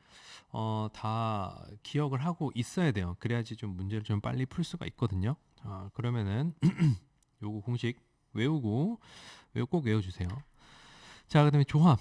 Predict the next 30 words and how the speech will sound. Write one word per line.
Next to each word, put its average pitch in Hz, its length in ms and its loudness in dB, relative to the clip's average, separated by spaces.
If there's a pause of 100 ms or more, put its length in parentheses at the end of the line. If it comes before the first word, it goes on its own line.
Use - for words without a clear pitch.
(220)
조합이라고 185 760 6
하는 185 220 4
거는 175 240 6
N개 165 380 2
원소로 147 380 2
구성 123 300 0
집합에서 117 640 2
순서를 190 460 4
고려하지 131 580 4
않고 120 580 0
R개 117 440 2
원소를 117 600 2
선택하는 190 480 2
경우의 110 300 2
수예요. 107 380 2
그러니까 120 100 -6
이 113 140 -2
말이 170 340 0
뭐냐면은 120 680 0 (440)
앞에서는 208 560 2
이제 127 380 2
순열 226 320 -2
같은 190 320 -2
경우에는 160 760 2
일하고 208 640 0
이하고 120 560 0
이하고 127 520 -2
일이랑 135 520 0
어쨌든 131 440 -4
요게 147 380 0